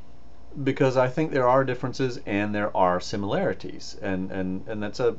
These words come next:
that's a very, very big point in terms of interfaith discussions, in terms of, you know, different countries, different communities, you know, your neighbor next door.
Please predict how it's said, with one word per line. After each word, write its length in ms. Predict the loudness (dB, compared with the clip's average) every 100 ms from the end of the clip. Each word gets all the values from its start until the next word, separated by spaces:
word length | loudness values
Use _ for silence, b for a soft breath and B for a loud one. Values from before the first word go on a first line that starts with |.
| -2
that's 180 | -4
a 60 | -4
very, 440 | -4 2 4 4
very 280 | 0 0 0
big 320 | -2 -4 -6
point 440 | -8 -2 -2 -2 -6
in 160 | -6 -4
terms 320 | -4 -4 -2
of 160 | -4 -6 -10 B B B B B B -6
interfaith 640 | -4 -2 -4 0 0 0 -4
discussions, 800 | -8 -2 -2 -2 -4 -6 -4 -4
in 160 | -6
terms 400 | -4 -4 -2 -4
of, 280 | -2 -2 -4 -10 -10 -10 -10
you 180 | -10 -8
know, 260 | -6 -6 -6 -6
different 340 | -4 -4 -4 -6
countries, 680 | -6 -4 -4 -4 -2 -2 -2
different 320 | -4 -4 -6
communities, 1040 | -4 -2 -2 -4 -6 -4 -2 -2 -2 -4 -8 B B
you 100 | -4
know, 220 | 0 2 2
your 200 | 0 0
neighbor 360 | 2 2 2
next 400 | 0 -2 -4 -6
door. 480 | -2 2 4 2 -2